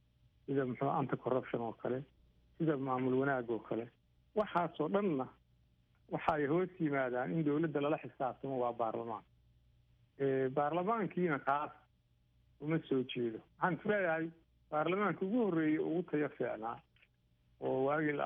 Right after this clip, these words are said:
aasaasay Puntland ayaa la oran karaa xoogaa wuu ugu tayo roonaa. Laakiin wixii ka dambeeyey, runtii, madaxdii iska, iska, ka dam-,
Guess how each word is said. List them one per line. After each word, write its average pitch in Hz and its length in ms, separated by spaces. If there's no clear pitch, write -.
aasaasay 120 420
Puntland 120 520
ayaa 147 300
la 135 100
oran 135 240
karaa 131 320
xoogaa 131 320
wuu 123 260
ugu 147 120
tayo 123 280
roonaa. 107 360
Laakiin 143 220
wixii 165 220
ka 175 80
dambeeyey, 123 640
runtii, 170 440
madaxdii 151 380
iska, - 240
iska, - 320
ka 202 60
dam-, 160 260